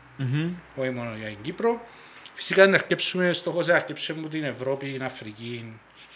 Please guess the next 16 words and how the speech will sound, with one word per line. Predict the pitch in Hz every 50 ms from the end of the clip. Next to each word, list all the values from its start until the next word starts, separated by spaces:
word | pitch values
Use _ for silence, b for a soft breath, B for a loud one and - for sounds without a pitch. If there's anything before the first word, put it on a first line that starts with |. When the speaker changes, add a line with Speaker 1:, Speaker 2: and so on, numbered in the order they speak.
| B B -
Speaker 2:
Ισραήλ | 131 120 117 120 117 117 117 120 123 123 120
και | - - 135 127 117 117 120
Middle | 123 113 - 113 107
East | 123 170 214 214 - - - - -
και | - 131
Μέση | 123 127 117 - 131
Ανατολή | 117 117 117 110 110 101 110 170 220 240
στην | - - - - 151
αρχή | 139 127 - - - 190 202 196 - - B B B B B B B B B - -
και | - 160
σε, | 147 165 170 160 160 160
σχε-, | 156 - - - - 160 156 151 147 143 143 143 143 143 143 143 139 135
σιγά | 135 - - 147 170 165
σιγά | 160 - 135 127 165 185
να | 196
επεκταθούμε | 190 180 160 135 - - 135 120 - 147 143 147 143 143 139 139